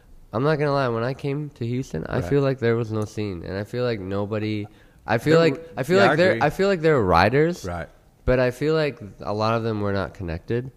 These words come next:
Speaker 2: Yeah.
Speaker 1: in, in certain, in certain ways. And
Speaker 2: Mm-hmm.
Speaker 1: some of them were, you know, you threw amazing events. And you're one of the few people that actually did stuff to get people together.
Speaker 2: Oh, like the Bike Fest?
Speaker 1: Yeah, the
Speaker 2: Yeah.
Speaker 1: Bike Fest and stuff. And, like,
Speaker 2: And that was our goal with that, was, like, we wanted to just bring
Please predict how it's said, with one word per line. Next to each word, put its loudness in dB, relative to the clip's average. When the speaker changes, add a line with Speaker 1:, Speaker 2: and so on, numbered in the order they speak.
Speaker 2:
Yeah. -8
Speaker 1:
in, 0
in -2
certain, -6
in -4
certain -2
ways. -2
And -6
Speaker 2:
Mm-hmm. 0
Speaker 1:
some 0
of 2
them 0
were, 0
you -2
know, -2
you 0
threw 2
amazing 0
events. -4
And -2
you're 2
one 2
of 2
the 0
few -4
people -4
that 0
actually -6
did -6
stuff -6
to -12
get -8
people -6
together. -6
Speaker 2:
Oh, -6
like -6
the -12
Bike -8
Fest? -10
Speaker 1:
Yeah, 0
the 0
Speaker 2:
Yeah. 0
Speaker 1:
Bike 2
Fest -4
and -4
stuff. -6
And, -2
like, -2
Speaker 2:
And -8
that 0
was -2
our 0
goal -2
with -6
that, -6
was, -10
like, -6
we -2
wanted -2
to -8
just -10
bring -6